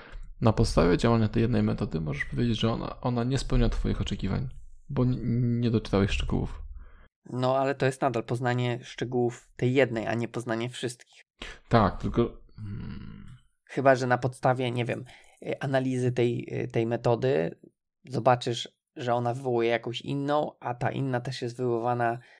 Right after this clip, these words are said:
Speaker 2: przez jakąś inną, o której nie wiedziałeś i wtedy poznasz, że jest ta, ta druga, więc to wtedy tak.
Speaker 1: To nie, to nie. To chyba, chyba coś, coś innego mam na
Speaker 2: Nie, no bo,
Speaker 1: myśli.
Speaker 2: znaczy, nie, no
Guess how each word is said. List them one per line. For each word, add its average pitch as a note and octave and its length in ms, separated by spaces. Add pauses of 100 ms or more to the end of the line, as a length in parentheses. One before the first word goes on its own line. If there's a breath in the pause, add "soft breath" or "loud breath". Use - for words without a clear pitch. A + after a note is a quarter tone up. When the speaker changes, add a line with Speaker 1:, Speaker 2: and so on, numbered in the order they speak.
(180)
Speaker 2:
przez A#2+ 260
jakąś C3 380
inną, B2 320
o B2 60
której B2 280
nie B2 140
wiedziałeś A#2 460
i - 40
wtedy A2+ 240
poznasz, A#2 540 (340 loud breath)
że A#2 180
jest G#2+ 400 (300)
ta, G#2+ 160
ta - 220
druga, G#2 440
więc - 200
to A#2+ 100
wtedy A#2 300
tak. - 340 (300)
Speaker 1:
To - 120
nie, - 160 (160)
to - 120
nie. - 100 (240)
To - 120
chyba, - 240
chyba - 220
coś, - 400 (840 loud breath)
coś - 180
innego A2 220
mam F#2 100
na - 60
Speaker 2:
Nie, - 80
no D#3 100
bo, F3 100
Speaker 1:
myśli. - 140
Speaker 2:
znaczy, G3+ 360 (260 loud breath)
nie, E3 140
no D#3 140